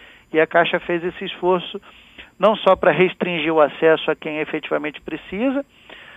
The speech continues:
mas também pra que ele ampliasse a sua capacidade. Criou-se na última atualização, inclusive, uma fila virtual, pra que, eh, eh, o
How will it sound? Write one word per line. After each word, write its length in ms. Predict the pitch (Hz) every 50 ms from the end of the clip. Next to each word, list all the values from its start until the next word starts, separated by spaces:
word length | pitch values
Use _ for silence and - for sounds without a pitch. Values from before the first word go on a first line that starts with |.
| - - -
mas 220 | 175 185 208 196
também 340 | - - 220 202 185 208 214
pra 140 | - 220 208
que 140 | - - 220
ele 120 | 220 220
ampliasse 640 | 226 202 - 220 208 202 202 214 254 247 - -
a 40 | 233
sua 200 | - - - 220 208
capacidade. 880 | - 214 202 - 202 180 - - 214 165 151 139 127 120 117 113 - _ _ _ - - - _
Criou-se 480 | - - 160 170 175 190 190 180 - 185
na 160 | 175 170 165
última 380 | 160 165 180 175 - - 175 170
atualização, 680 | 170 - 175 165 165 156 160 160 143 - - 165 165
inclusive, 400 | 160 - 165 156 147 147 160 151
uma 180 | 156 156 156 147
fila 300 | - - - 156 156 156
virtual, 640 | 143 151 147 - _ - 139 135 139 151 180 202 - _ _ _ _ _ _ _ _ _ _ _ _ _ _ _ _ _ _ - - - - - - - _
pra 160 | - 131 135
que, 460 | 139 - - 139 139 139 135 127 - -
eh, 680 | - 139 131 135 147 139 127 123 123 123 120 120 117 120
eh, 40 |
o 340 | 120 - - - - - 139